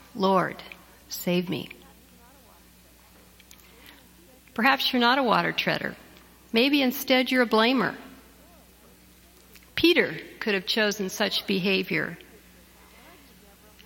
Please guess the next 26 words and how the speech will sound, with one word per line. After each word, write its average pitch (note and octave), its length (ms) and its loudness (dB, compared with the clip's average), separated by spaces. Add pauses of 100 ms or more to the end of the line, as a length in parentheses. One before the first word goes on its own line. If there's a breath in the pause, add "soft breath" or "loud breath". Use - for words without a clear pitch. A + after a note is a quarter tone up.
(160)
"Lord, B3 400 8
I G#3+ 120 4
was B3 160 2
afraid E4+ 440 4
this G#3 240 2
would F3+ 140 2
happen. G#3 400 2
I F4 80 6
should A3+ 240 -2
never G3+ 260 4
have G3+ 140 0
left G#3+ 300 2
the A3+ 60 0
boat A#3 300 4
in B3 100 4
the B3 80 4
first D4+ 360 0
place. D#3+ 520 2 (120)
Why A3+ 300 6
didn't C#4 280 4
you B3 60 2
do A3+ 160 2
something F#3+ 440 0
about F3 300 2
the F#3+ 80 -6
storm? D#3+ 640 -2